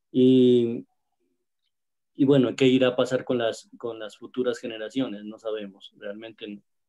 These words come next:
pues, eh, es una gran preocupación. Y hablábamos con el señor Carlos que, por ejemplo, él me decía, "Nosotros tenemos que, que educarnos y, y tratar de hacer un esfuerzo muy grande por, por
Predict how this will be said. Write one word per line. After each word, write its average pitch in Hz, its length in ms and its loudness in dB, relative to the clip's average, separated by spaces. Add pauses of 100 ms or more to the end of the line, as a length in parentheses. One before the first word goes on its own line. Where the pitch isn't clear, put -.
(180)
pues, 101 440 -10 (320)
eh, 113 440 -12
es 113 140 -16
una 117 180 -8
gran 117 260 -6
preocupación. 107 680 -6 (520)
Y 104 180 -6
hablábamos 117 540 -2
con 110 220 -10
el 107 80 -10
señor 113 260 -10
Carlos 117 320 -6
que, 95 240 -8 (880)
por 107 120 -8
ejemplo, 113 340 -6
él 113 60 -4
me 117 100 -4
decía, 113 380 -2
"Nosotros 107 480 -8
tenemos 110 360 -8
que, 101 260 -10 (520)
que 107 240 -6
educarnos 127 720 0 (140)
y, 113 640 -6 (220)
y 139 240 -6
tratar 123 380 0
de 135 80 4
hacer 127 180 -2
un 131 120 2
esfuerzo 127 320 -4
muy 127 180 0
grande 117 340 -6
por, 104 320 -6 (720)
por 107 720 -2